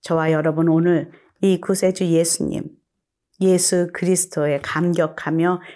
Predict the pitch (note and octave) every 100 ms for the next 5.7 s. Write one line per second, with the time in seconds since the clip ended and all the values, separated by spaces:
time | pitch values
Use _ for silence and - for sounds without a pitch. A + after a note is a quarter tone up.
0 | - - D#3+ E3+ D#3+ D#3+ E3 E3 D3 C#3
1 | - D3+ D#3+ D#3+ D#3 F3 F3+ E3+ D3+ D3
2 | C3+ B2+ B2+ _ _ - - D#3 D#3+ D#3
3 | D3+ D3+ - F#3+ F#3 E3 D3+ C3+ - -
4 | D#3+ _ _ _ - B3 B3 G3+ F#3 D#3+
5 | D#3 - - D3 - -